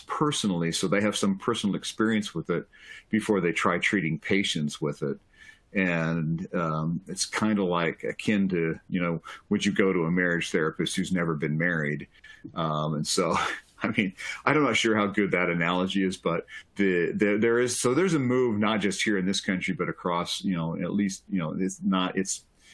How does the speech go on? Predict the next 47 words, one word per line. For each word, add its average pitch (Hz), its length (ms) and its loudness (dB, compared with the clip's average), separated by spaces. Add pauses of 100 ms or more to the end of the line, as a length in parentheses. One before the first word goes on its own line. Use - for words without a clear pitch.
(240)
really 101 260 2
out 90 200 2
there 90 120 2
in 85 60 0
the 85 80 0
world 87 320 0
to 87 100 -2
where 80 420 0
they 92 100 2
wanna 95 260 2
use 85 340 -2
these 82 220 -4
psychedelic 85 560 -2 (240)
me-, 87 160 -2 (160)
uh, 80 120 -10
medications 90 640 -2
for 78 520 -4 (320)
treating, 82 800 0
uh, 80 320 -8 (240)
various 87 300 0
mental 80 180 -2
health 90 240 0
issues. 76 440 0 (400)
And 85 120 0
so 92 240 2
I 101 100 4
think 170 200 0
you're 170 100 2
gonna 147 120 2
see 120 200 2
more 101 320 2
of 101 120 0
that 92 300 2
as 87 140 -2
time 90 240 0
goes 80 240 -2
on. 85 540 0
Um, 78 400 -8 (420)
there's - 120 -8
definitely 98 380 2
a 87 60 0
movement 90 440 0
happening, 82 680 -2
uh, 82 140 -4
at 87 80 -4
least 92 280 -2
here 82 480 -2